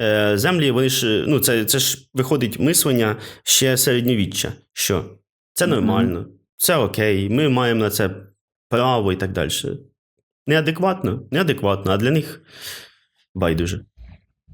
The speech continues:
Speaker 2: Як на твою думку, скажи, будь ласка, якби не смерть Богдана Хмельницького, чи могла б тоді Україна втриматись єдиним государством, чи ні?
Speaker 1: М, ну, знаєте, питання,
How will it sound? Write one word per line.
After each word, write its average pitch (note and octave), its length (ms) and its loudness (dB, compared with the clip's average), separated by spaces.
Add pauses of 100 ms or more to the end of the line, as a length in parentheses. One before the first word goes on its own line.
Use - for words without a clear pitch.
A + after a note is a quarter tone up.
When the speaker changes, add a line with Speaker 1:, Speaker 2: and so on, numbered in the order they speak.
(120)
Speaker 2:
Як D#3+ 280 0
на F3+ 100 0
твою E3+ 260 0
думку, D#3+ 340 0
скажи, C#3 340 0
будь C#3 200 0
ласка, B2+ 360 0
якби B2+ 320 0
не D#3 120 2
смерть D3+ 340 0
Богдана C3+ 480 0
Хмельницького, C3 600 0
чи C3 160 -2
могла C3+ 380 2
б E3+ 100 -6
тоді C#3 260 0
Україна C3+ 460 0
втриматись C3 680 -2
єдиним A#2+ 640 2 (180)
государством, G#2+ 800 -4 (200)
чи - 160 -2
ні? G2+ 200 2 (1160)
Speaker 1:
М, G#2+ 640 0 (480)
ну, B2+ 540 2
знаєте, A#2 480 -2 (240)
питання, C#3 400 0